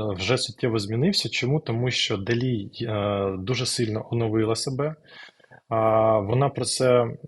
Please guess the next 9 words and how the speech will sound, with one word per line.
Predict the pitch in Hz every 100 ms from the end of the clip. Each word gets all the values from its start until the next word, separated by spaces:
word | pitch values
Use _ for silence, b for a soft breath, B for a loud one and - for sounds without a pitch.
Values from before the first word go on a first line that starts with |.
| -
якось, | 117 131 120 - - 117
е, | 113 110 110
громко | - 117 131 127 113
не | 113
заявляла, | 107 110 131 202 214 127
але, | 117 117 139
в | - -
принципі, | - 131 165 135
е, | -